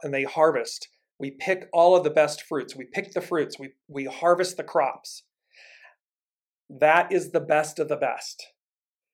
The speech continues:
And if you've ever been, you know, anywhere around agriculture and harvest season, everything, you'll see how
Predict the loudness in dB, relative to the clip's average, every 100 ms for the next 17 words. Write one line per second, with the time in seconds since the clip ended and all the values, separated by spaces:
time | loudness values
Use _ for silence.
0 | -10 -6 -6 -4 2 2 2 -2 0 0
1 | -2 -8 -8 -4 -4 -4 -4 -4 0 2
2 | 2 2 2 0 0 0 0 0 -2 -2
3 | -2 -6 -2 0 2 0 -4 -6 -4 -4
4 | -4 -4 -6 _ _ _ _ _ -6 -2
5 | 0 0 0 2 4 2 0